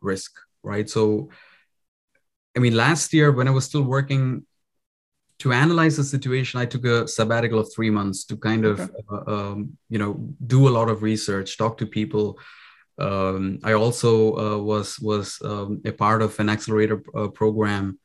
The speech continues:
Speaker 1: for, called Antler, where I came together in a live cohort,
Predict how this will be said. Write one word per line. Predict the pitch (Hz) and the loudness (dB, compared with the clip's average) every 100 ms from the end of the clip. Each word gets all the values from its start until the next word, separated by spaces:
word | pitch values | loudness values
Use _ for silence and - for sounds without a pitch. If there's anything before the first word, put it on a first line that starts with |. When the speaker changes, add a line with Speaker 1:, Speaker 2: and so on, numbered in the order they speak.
| _ _ | _ _
Speaker 1:
for, | - 101 95 | -2 -2 -2
called | 104 104 - | -2 -4 -2
Antler, | 107 117 117 110 107 | 0 0 0 0 0
where | 101 104 | 0 -2
I | 104 107 | -2 -4
came | - 113 113 110 - _ _ - | -2 0 2 2 -2 _ _ -4
together | 110 107 113 117 110 98 - | -2 2 2 2 0 0 -4
in | 104 | -2
a | 104 | 0
live | 104 110 - | 2 0 2
cohort, | 113 107 107 101 - | 4 4 4 0 -4